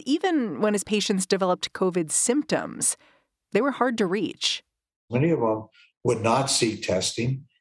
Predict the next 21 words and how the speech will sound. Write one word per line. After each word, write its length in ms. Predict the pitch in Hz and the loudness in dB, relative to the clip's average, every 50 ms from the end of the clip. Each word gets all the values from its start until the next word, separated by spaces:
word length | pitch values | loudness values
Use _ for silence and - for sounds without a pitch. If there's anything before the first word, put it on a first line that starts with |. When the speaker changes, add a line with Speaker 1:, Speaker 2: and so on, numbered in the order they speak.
| _ _ - | _ _ -6
Speaker 2:
If 100 | 101 - | -2 0
they 180 | 131 117 113 | 0 0 2
did 220 | 107 123 147 175 - | 2 2 0 0 0
seek 320 | - - - - 104 - | 0 0 0 -2 0 0
testing, 460 | - 110 104 101 - - 120 113 110 | 0 0 0 0 -2 -2 0 0 2
they 80 | 110 107 | 0 2
would 240 | 104 110 110 107 107 | 2 0 0 2 2
not 160 | 110 110 107 | 2 2 2
identify 580 | 110 101 90 110 113 123 135 131 - 110 - | 2 0 0 0 0 0 0 0 0 -2 -2
themselves 440 | 95 98 95 - - 98 95 92 90 | -2 -4 -4 -2 -2 -2 -2 -2 -2
necessarily 580 | 98 92 - - - - - 117 113 110 101 95 | -4 -4 -4 -2 -2 0 0 2 2 2 0 0
as 120 | 90 - - | -2 -4 -6
being 200 | 101 92 87 90 | -8 -8 -8 -6
positive. 480 | - 101 117 156 147 - - - - - _ _ _ _ _ _ _ _ _ _ _ _ _ _ - | -4 -2 0 0 0 -2 -4 -10 -12 -12 _ _ _ _ _ _ _ _ _ _ _ _ _ _ -2
Speaker 1:
Sounds 240 | - 277 311 392 - | 0 0 2 2 2
like 100 | 392 285 | 2 2
there's 140 | 240 - | 2 2
a 40 | 220 | 2
lot 160 | 202 190 190 | 2 2 2
of 80 | 175 160 | 0 -2
fear. 600 | - - - 208 294 359 - - - - - | -4 -2 -2 0 0 0 0 -2 -6 -10 -12